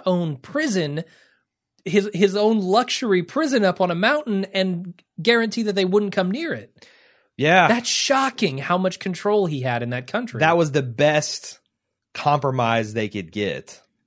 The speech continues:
Speaker 2: for him.
Speaker 1: It, they had to get him to turn himself in and, <laughs>
Speaker 2: Into
Speaker 1: and
Speaker 2: his
Speaker 1: stay in a
Speaker 2: own,
Speaker 1: luxury
Speaker 2: it, it,
Speaker 1: palace.
Speaker 2: which was essentially a castle, because at this
Speaker 1: Yeah.
Speaker 2: point he was under attack from people from the outside too.
Speaker 1: It's true, yeah.
Speaker 2: And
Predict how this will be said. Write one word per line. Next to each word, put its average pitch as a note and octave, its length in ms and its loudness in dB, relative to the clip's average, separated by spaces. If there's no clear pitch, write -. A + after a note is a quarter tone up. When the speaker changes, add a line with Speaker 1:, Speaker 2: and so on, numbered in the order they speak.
Speaker 2:
for G2 200 -2
him. E2+ 360 -6
Speaker 1:
It, A#3+ 160 -8
they A#3+ 140 6
had C#4 200 2
to B3+ 60 -2
get A3 260 -2
him A#3 220 0
to A#3 100 0
turn A3 300 0
himself G#3 720 0
in E3+ 360 0
and, D#3 220 -6
<laughs> - 40 -14
Speaker 2:
Into A3+ 180 2
Speaker 1:
and E3 160 0
Speaker 2:
his G3 240 6
Speaker 1:
stay G#3+ 180 6
in G#3+ 100 8
a - 40 8
Speaker 2:
own, - 60 8
Speaker 1:
luxury G3 420 4
Speaker 2:
it, - 20 0
it, - 60 -4
Speaker 1:
palace. F#3+ 540 2
Speaker 2:
which G#3 260 0
was G#3 160 0
essentially G3 460 -2
a C3 40 0
castle, A#3+ 500 0
because C3+ 280 -6
at C3 80 -4
this A#3 140 6
Speaker 1:
Yeah. E4 80 0
Speaker 2:
point D3+ 140 2
he D#3+ 80 0
was D3 180 -2
under B2+ 640 0
attack C3 440 2
from B2 240 -4
people C3 280 -8
from B2 200 -4
the A2 120 0
outside G2 500 -2
too. C#3 360 -4
Speaker 1:
It's A#2+ 120 -14
true, E3+ 340 -4
yeah. A#2+ 140 -6
Speaker 2:
And G#3+ 480 0